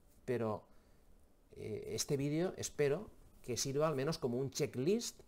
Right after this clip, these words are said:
Voy a colgar el vídeo no solamente en YouTube, sino también en mi blog. Allí pondré escrito los puntos que veo yo que son interesantes para que, eh, no sé,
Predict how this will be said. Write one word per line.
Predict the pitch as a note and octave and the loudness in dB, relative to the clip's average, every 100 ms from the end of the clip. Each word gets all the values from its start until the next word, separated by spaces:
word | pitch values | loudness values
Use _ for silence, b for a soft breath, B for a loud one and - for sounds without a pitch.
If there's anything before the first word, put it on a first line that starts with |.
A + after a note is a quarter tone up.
| b b b b | b b b b
Voy | B2 | 4
a | C#3+ | 6
colgar | C#3 C3+ C3 | 6 8 6
el | B2+ | 8
vídeo | D#3 E3 B2 | 8 8 4
no | |
solamente | B2 C3 B2+ A#2+ | 2 0 2 0
en | A#2 | 0
YouTube, | A#2+ G3+ F#3+ | 6 6 6
sino | - G#2+ | -4 -4
también | G2 G#2 A#2+ | -2 0 0
en | B2+ | 2
mi | C3+ | 4
blog. | D#3+ G#3 - b b b b b - | 6 6 4 b b b b b -4
Allí | A2+ A#2+ | -2 2
pondré | C3 B2 C3 C3 - - - - | 2 6 6 6 2 -14 -18 -12
escrito | - - - F3+ D#3+ | -4 -2 4 6 6
los | A#2+ A2 | 0 -2
puntos | - F#3 F#3 A#2+ | 4 4 4 -2
que | - A2+ | 0 2
veo | A2+ A#2+ | 4 4
yo | B2+ B2+ | 4 2
que | B2 | 0
son | C3+ B2 B2 A#2+ C#3 | 0 -2 -2 -6 -4
interesantes | B2+ C#3 C#3 D#3 D#3 F3+ G#3 - b b b b b b b - | 0 4 4 4 2 2 0 -4 b b b b b b b -2
para | - C3+ B2 - | 6 8 8 6
que, | B2+ A#2 A#2 - | 2 2 2 -2
eh, | - A2+ G#2 G#2 F#2 - - | -4 0 0 0 -4 -12 -14
no | - | -6
sé, | B2 A#3+ | 2 2